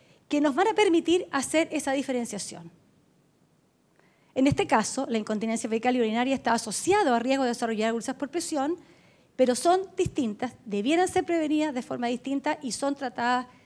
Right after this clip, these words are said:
con distintas medidas. La valoración del riesgo de las úlceras por presión es fundamental y es fundamental lograr la diferenciación para lo que yo les dije, la prevención.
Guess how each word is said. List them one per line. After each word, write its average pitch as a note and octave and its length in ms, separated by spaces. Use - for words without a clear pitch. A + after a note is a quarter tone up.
con A#3+ 200
distintas A#3 600
medidas. A#3+ 600
La B3 100
valoración G4 480
del F#4+ 140
riesgo D4 260
de D4 40
las C#4+ 100
úlceras C#4+ 240
por C#4 100
presión D4 380
es F4 160
fundamental D4 760
y C#4 100
es D4+ 120
fundamental C#4+ 680
lograr A#3+ 480
la A3 140
diferenciación E4 880
para B3 220
lo B3+ 100
que A#3 80
yo A#3+ 80
les B3 140
dije, A3+ 320
la A#3 100
prevención. G3+ 600